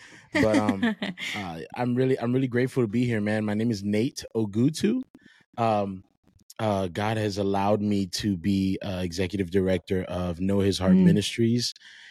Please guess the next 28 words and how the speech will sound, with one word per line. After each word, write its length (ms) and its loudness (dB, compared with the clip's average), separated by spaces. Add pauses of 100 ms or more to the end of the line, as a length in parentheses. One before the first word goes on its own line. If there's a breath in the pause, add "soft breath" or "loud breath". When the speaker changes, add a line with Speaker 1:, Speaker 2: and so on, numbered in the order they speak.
(200 loud breath)
Speaker 1:
and 500 -2 (140)
it 160 2
is, 340 0 (120)
uh, 240 -10 (100)
or 220 2 (140)
K 120 0 (140)
H 180 -2
H 280 -2
for 140 -10
short. 440 0
It's 120 -10
just 220 -8
kind 180 -6
of 80 -10 (120)
easier 500 -4 (440 loud breath)
that 200 0
way, 180 0
but, 280 -4 (500 soft breath)
um, 380 -2 (540)
and, 260 -2
uh, 240 0
I, 100 -8 (140)
I'm, 180 -4
I'm 180 -6
blessed, 380 -2
man. 200 -4
I'm 120 -6
grateful, 600 -2